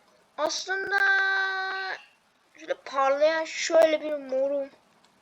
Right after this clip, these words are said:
Bir kılıç olabilir. Katana. Mor katana. Aa katana. Katanayı böyle. Aa.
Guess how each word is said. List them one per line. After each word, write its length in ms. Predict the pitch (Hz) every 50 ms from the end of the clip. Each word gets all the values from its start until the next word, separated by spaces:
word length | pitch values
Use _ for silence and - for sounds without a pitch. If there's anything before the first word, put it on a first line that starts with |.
| _ _ _ _ _ _ _ _ _ _ _ _ _ -
Bir 140 | 214 -
kılıç 420 | - - - 320 311 311 311 - -
olabilir. 720 | 262 233 220 185 180 214 220 247 302 320 - - - - - _ _ _ _ _ _ _
Katana. 680 | - - - - 320 294 285 277 254 247 247 262 311 330 - -
Mor 140 | 247 247 240 - -
katana. 560 | - 254 - 285 262 262 254 240 233 233 262 320 - - - - _ _ _ _ _ _ _ _ _ _ _ _ _ -
Aa 300 | - 226 247 254 254 254
katana. 720 | 254 240 240 269 262 254 247 240 240 240 254 285 311 320 320 - -
Katanayı 640 | 269 262 - 262 254 254 240 240 240 254 262 262 - - - - _ _ _ -
böyle. 260 | 262 262 233 240 240 240 - - - - -
Aa. 640 | 247 240 240 247 240 240 233 226 220 214 214 - -